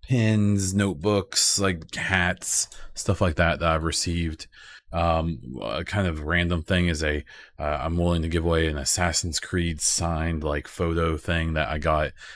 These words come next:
at E three. Um, basically just a bunch of random Division Two crap that most Division Two fans would, uh, I think, enjoy. So, um, be sure to check that out. And if you're willing to donate, um, it's all over my Twitter.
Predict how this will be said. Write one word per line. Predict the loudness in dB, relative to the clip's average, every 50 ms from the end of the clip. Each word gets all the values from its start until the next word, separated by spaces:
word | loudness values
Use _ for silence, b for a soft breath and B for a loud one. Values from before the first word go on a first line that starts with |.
| B -8
at | -6 -6
E | -4 -4 -4 -6
three. | -6 -2 0 2 2 4 4 4 4 2 2 0 B B B B B B B B
Um, | -2 0 2 2 2 2
basically | 2 4 4 4 4 4 4 2
just | 2 0 2
a |
bunch | 2 2 2 2
of | 2
random | 0 2 0 0 0 0 0 0 -2 -2
Division | -2 0 0 0 -2 -2 -4
Two | -4 -4 -4 -4
crap | -2 0 0 0 2 0 -2
that | -4 -2 -2
most | 0 2 2 4 4 4 4 4 2 2 0
Division | 2 2 2 2 0 -2 -4
Two | -4 -4 -6 -4
fans | -4 -4 -4 -4 -4 -6 -4 -2
would, | -2 -2 -4 -6 B B B B B B B B -6
uh, | -6 -4 -2
I | -2
think, | 0 0 0 0 0
enjoy. | 0 -2 -2 -2 -4 -4 -4 -6 -6 -6
So, | -4 0 2 2 4 4 2 0 B B B B B B B B B B -10
um, | -6 -4 -2 -2 -2 -2
be | 0 2 2 2
sure | 2 2 2 2 4 4 4 4 2
to | 0 -2 -2 0 2 2 2 2 0 0
check | -2 -2 -2 -2 0
that | 0 2 2
out. | 2 2 2 0
And | 0 -2
if | -2 -2 -4
you're | -6 -4
willing | 0 2 2 2 4 4 4 4 4 2 0 -2 -4
to | -6 -6 -4
donate, | -2 -2 -2 0 0 -2 -2 -2 -4 B B B B B B B
um, | -6 -4 -2 -2 -2 -2 -4
it's | -4 -2 0
all | 2 4 4
over | 4 4 4 4 4
my | 4 4 2
Twitter. | 0 -4 -4 0 0 2 2 2 4 4 4 4 2 2 -2